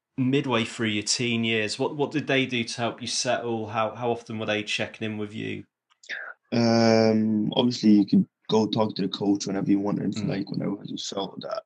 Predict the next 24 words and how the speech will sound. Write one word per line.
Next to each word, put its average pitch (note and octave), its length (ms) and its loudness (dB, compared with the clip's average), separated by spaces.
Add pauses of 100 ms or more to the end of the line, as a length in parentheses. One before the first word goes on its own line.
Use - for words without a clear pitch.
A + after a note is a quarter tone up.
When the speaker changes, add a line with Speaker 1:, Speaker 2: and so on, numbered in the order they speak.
(140)
Speaker 2:
you G#2 300 -4
have, G2+ 220 0 (320)
like, - 260 -6
you G2+ 80 -8
had G2+ 220 0 (120)
to G2 180 -2 (520)
and F2+ 100 -4
stuff. F#2 340 2
So - 200 -4
it F#2 40 -2
always G#2 260 4
helped G#2+ 260 2
you G#2 80 0
with G2+ 120 0
that. F#2+ 280 0
And, F#2+ 420 -2
like, F#2 180 0
it - 80 -12
was G2+ 160 0
always G#2+ 600 4 (500)
loads A2 280 6
of F#2+ 80 0
different G2 380 2
coaches. G#2+ 720 2